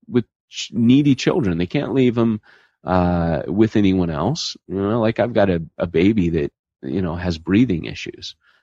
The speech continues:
We can't just pass her off in a nursery at a church, you know, nor would we want to. You know, we have to have her with us, but she might cry and fuss. Well, we're the kind of church in our church plant where we say, "Dude, we don't care.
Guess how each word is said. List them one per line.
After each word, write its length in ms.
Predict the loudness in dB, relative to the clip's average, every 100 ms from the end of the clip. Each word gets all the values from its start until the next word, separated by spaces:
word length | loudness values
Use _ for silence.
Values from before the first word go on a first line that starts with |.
| _ 0
We 140 | 0
can't 280 | 4 0 0
just 160 | -6 -8
pass 260 | -10 -10
her 120 | -8 -8
off 180 | -8 -8
in 100 | -8
a 40 |
nursery 540 | -4 -6 -4 -4 -6 -8 _ _ _
at 120 | -2
a 60 | -2
church, 420 | 0 -2 -2 -6
you 40 | -2
know, 140 | 0
nor 240 | 2 2 4
would 180 | 4 4
we 100 | 2
want 260 | 2 -2 -6
to. 200 | -8 -6
You 60 | -4
know, 80 | 0
we 120 | 2
have 220 | 0 0
to 80 | -2
have 160 | 0 0
her 80 | 0
with 220 | 0 -2
us, 140 | -6
but 220 | -4 -6 -8 _ _
she 160 | -8 -4
might 200 | -2 -2
cry 280 | -4 -2 0
and 140 | 0
fuss. 360 | -2 -2 -2 -4
Well, 140 | 0
we're 140 | 2 2
the 100 | 2
kind 200 | 0 -2
of 80 | -4
church 440 | -6 -6 -8 -12 -4
in 100 | -2
our 100 | -2
church 320 | -4 -10 -6
plant 200 | -6 -2
where 60 | -2
we 60 |
say, 160 | -2 -2
"Dude, 220 | 0 0
we 100 | 0
don't 160 | 0 -2
care. 260 | -4 -6